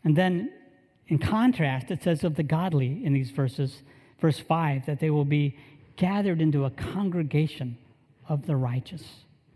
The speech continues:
And it implies that they will also stand in the judgment. And in verse six, this, this perishing of the wicked is contrasted with the righteous because it says God knows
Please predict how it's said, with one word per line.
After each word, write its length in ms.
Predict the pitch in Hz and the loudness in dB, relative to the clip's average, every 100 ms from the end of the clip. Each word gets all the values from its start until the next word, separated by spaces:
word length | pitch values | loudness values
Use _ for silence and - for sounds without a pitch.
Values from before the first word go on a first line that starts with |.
| _ _ _ _ _ _ _ _ _ _ _ _ | _ _ _ _ _ _ _ _ _ _ _ _
And 140 | 147 147 | 0 2
it 100 | 147 | 2
implies 540 | 147 - 190 190 147 | 0 0 0 0 0
that 160 | 151 135 | 0 2
they 140 | 151 | 0
will 280 | 143 143 165 | 2 0 -2
also 320 | 147 156 160 147 | -2 -2 -2 -6
stand 840 | - - - 185 180 151 131 127 - - - - - | -6 -10 -2 0 2 0 -2 -6 -12 -20 -20 -20 -2
in 120 | 139 | 0
the 100 | 131 | 0
judgment. 560 | 120 131 120 - 170 - - _ _ - _ _ 151 | 0 -2 -2 -6 -12 -14 -20 _ _ -20 _ _ 2
And 100 | 151 | 4
in 180 | 143 | 4
verse 260 | 120 185 160 | 2 0 0
six, 460 | - 214 180 - - - 165 | 0 0 0 -2 -8 -4 -2
this, 260 | 143 - - | -2 -4 -2
this 240 | 147 - - - - - - - _ - | -2 -2 -10 -20 -20 -20 -20 -20 _ -18
perishing 500 | - 214 226 - 175 | -2 2 2 2 2
of 100 | 160 | 2
the 100 | 151 | 2
wicked 420 | 143 160 196 160 143 | 4 4 2 0 -2
is 100 | - | -2
contrasted 760 | - 180 170 160 147 - 147 | 0 0 0 -2 -2 -2 -2
with 160 | 151 - | -2 0
the 100 | 151 | 0
righteous 640 | 156 180 196 160 135 - - - - - | 2 0 0 -2 -6 -6 -20 -20 -20 -8
because 220 | - 147 | 0 0
it 80 | 180 | 0
says 180 | 170 139 | -2 0
God 300 | 165 170 165 | 2 0 2
knows 640 | 143 147 160 170 143 127 | 4 4 6 4 2 -2